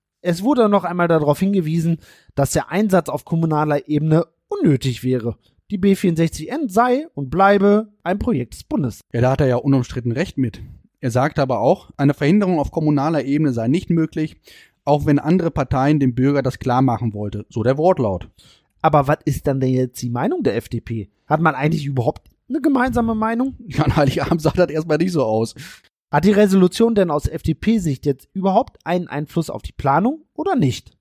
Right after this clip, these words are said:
Speaker 2: Ja, man tat ja bisher so, als gäbe es keine Einflussmöglichkeiten von Seiten der Kommune. Aber auf der anderen Seite, ja,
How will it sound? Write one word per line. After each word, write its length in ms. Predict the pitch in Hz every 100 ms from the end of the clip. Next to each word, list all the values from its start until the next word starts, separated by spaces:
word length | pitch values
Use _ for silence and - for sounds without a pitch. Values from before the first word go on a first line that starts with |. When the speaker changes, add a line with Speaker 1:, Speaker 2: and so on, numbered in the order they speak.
| _ _ _
Speaker 2:
Ja, 80 | 165
man 140 | 131
tat 180 | 117 127
ja 60 | 156
bisher 320 | 151 160 165
so, 260 | 170 175 175 -
als 180 | 147 139
gäbe 240 | 156 160
es 100 | 147
keine 280 | 143 131 120
Einflussmöglichkeiten 920 | 123 - 127 127 127 131 - 123 123
von 140 | 127
Seiten 280 | 120 120 123
der 120 | 117
Kommune. 420 | - 120 117 104 95 _ _ _ -
Aber 200 | 117 233
auf 80 | -
der 100 | -
anderen 200 | 135 151
Seite, 460 | 147 165 196 175 - - _ - -
ja, 160 | 151